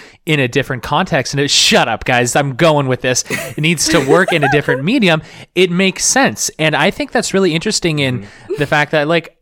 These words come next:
Speaker 2: I'm singing, like, I'm working on my technique, and my technique is the same wherever. And now thinking about trying to fit that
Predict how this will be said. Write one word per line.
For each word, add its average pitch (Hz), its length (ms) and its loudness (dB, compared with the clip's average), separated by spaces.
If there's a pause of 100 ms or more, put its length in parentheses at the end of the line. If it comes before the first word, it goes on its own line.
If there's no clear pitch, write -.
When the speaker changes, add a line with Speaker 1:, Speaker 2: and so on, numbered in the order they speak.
Speaker 2:
I'm 143 200 -2
singing, 151 400 -2
like, 143 220 -2
I'm 135 160 -2
working 131 360 -2
on 127 180 -2
my 120 160 -4
technique, 147 580 -4
and 120 140 -6
my 123 80 -2
technique 131 420 -4
is 123 80 -2
the 127 60 0
same 123 240 -2
wherever. 135 280 -2 (300)
And 127 60 -8
now 135 140 0
thinking 135 220 -4
about 123 220 -2
trying 139 280 -4
to 123 140 -4
fit - 460 -4
that 107 260 -4